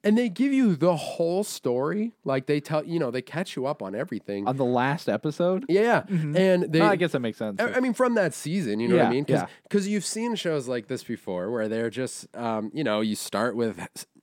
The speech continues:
Speaker 1: X amount of people.
Speaker 2: Yep.
Speaker 1: I g-, I mean, what was the first one? Like, Survivor?
Speaker 2: Bachelor, was that out before?
Speaker 1: Oh, maybe.
Speaker 2: But you know that type of show where it's like, you know,
Speaker 1: You get
Speaker 2: ten
Speaker 1: kicked off the
Speaker 2: people.
Speaker 1: island
Speaker 2: Right.
Speaker 1: by the end, you know what I mean?
Speaker 2: Survivor's a good example.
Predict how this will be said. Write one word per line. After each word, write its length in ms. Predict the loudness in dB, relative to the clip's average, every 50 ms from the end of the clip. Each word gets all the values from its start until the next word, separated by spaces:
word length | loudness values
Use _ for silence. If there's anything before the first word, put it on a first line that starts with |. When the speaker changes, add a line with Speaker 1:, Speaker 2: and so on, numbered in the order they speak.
| -8 -6
Speaker 1:
X 220 | -6 -6 -6 -6
amount 260 | -6 -4 -2 -2 -2 -2
of 80 | -2
people. 400 | -2 -4 -4 -2 0 2 2 2 2
Speaker 2:
Yep. 200 | 2 2 0 -2 -4
Speaker 1:
I 100 | -4 -4
g-, 60 | -2 0
I 60 | 0
mean, 120 | 2 2 4
what 80 | 4 2
was 120 | 2 0
the 80 | -2 -2
first 240 | -2 -2 -2 -2 -2
one? 100 | -4 -4
Like, 120 | -6 -8
Survivor? 720 | -10 -12 -12 -10 -8 -6 -6 -6 -6 -4 -4 -4 -4 -6 -8 _ _ _ _ _ _ _ _ _
Speaker 2:
Bachelor, 420 | 0 0 0 0 0 0 0 2 2
was 120 | 2 2
that 140 | 2 2 4
out 120 | 2 2
before? 460 | 0 -2 -2 -2 0 0 0 -2 -4 _ -8
Speaker 1:
Oh, 300 | -4 -4 -2 -2 -2 -2
maybe. 420 | -2 -2 -2 -2 -4 -4 -6 -8 _ _ _ _ _ _ _ _ 2
Speaker 2:
But 200 | 2 2 0 -2
you 200 | 0 0 2 4
know 180 | 6 6 6
that 160 | 6 4 2
type 220 | 2 0 0 2 0
of 80 | 0
show 240 | 2 2 2 2 4
where 180 | 4 4 2 2
it's 120 | 2 2
like, 260 | 2 0 0 0 -2
you 40 | -2
know, 120 | 0 0 2
Speaker 1:
You 60 | 2
get 100 | 2 2
Speaker 2:
ten 100 | 2 2
Speaker 1:
kicked 160 | 2 2 4
off 160 | 4 4 4
the 60 | 4
Speaker 2:
people. 140 | 4 4 4 4
Speaker 1:
island 240 | 4 2 4 4 4
Speaker 2:
Right. 240 | 4 4 4 0 -2
Speaker 1:
by 160 | -2 0 0
the 160 | 0 0 0
end, 240 | 0 -2 -2 0 0
you 60 | 2
know 80 | 4 4
what 80 | 6
I 100 | 6 4
mean? 100 | 4 2
Speaker 2:
Survivor's 40 | 0
a 40 | -2
good 120 | -4 -4 -2
example. 460 | -2 -2 -2 -4 -4 -8 -12 -16